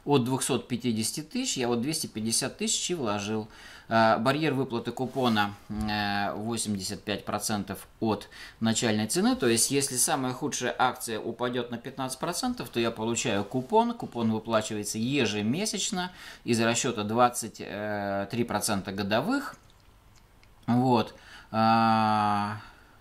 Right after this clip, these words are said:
что ещё я могу сказать? Э, один раз в тридцать дней, да, один год, барьер выплаты. Барьер отзыва продукта сто процентов.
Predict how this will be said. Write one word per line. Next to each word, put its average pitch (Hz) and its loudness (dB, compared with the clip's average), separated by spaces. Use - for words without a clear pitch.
что - 0
ещё 107 2
я 98 2
могу 104 -2
сказать? 104 -4
Э, 98 0
один 110 2
раз 101 0
в - -6
тридцать 110 -4
дней, 214 0
да, 120 2
один 107 -2
год, 214 0
барьер 113 -2
выплаты. 160 -4
Барьер 156 4
отзыва 151 -4
продукта 180 -8
сто - -8
процентов. 113 -10